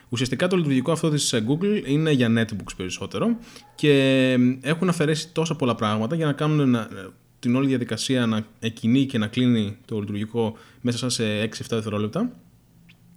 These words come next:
Και είναι όλο, ε, web-based, με την άποψη πια ότι αυτά τα, οι εφαρμογές που έχεις μέσα είναι οι web εφαρμογές που χρησιμοποιούσες κανονικά, δηλαδή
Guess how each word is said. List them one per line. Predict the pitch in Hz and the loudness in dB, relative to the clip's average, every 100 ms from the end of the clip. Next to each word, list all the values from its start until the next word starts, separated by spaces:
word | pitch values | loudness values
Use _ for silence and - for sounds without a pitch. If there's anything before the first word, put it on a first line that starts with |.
| - - | -16 -2
Και | 143 131 127 - | 2 2 -2 -2
είναι | 165 190 - - | 2 2 0 -2
όλο, | 139 147 156 196 226 - - - _ _ | 2 4 6 4 0 -6 -20 -20 _ _
ε, | 123 123 120 - - | 0 2 0 -4 2
web-based, | 147 127 104 98 92 117 | 2 4 2 0 -2 -2
με | |
την | 110 123 | 0 0
άποψη | 156 151 123 | 0 -6 -6
πια | - 104 | -2 0
ότι | 98 101 107 101 - - | -2 -2 -4 -4 -10 -14
αυτά | 98 104 143 | -12 -6 -4
τα, | 156 147 | -2 -4
οι | 113 | -4
εφαρμογές | 120 104 120 165 | -2 -2 0 -2
που | 160 | 0
έχεις | 135 127 | 0 2
μέσα | 110 107 143 165 | 0 0 -2 -2
είναι | 143 165 | 0 2
οι | 175 156 | 2 4
web | 156 156 | 2 2
εφαρμογές | 123 107 101 104 | -2 -4 -4 -6
που | 110 | -8
χρησιμοποιούσες | - 110 113 117 - | -6 -4 -4 -6 -6
κανονικά, | 98 92 101 107 | -8 -8 -4 -2
δηλαδή | 104 104 | -2 -2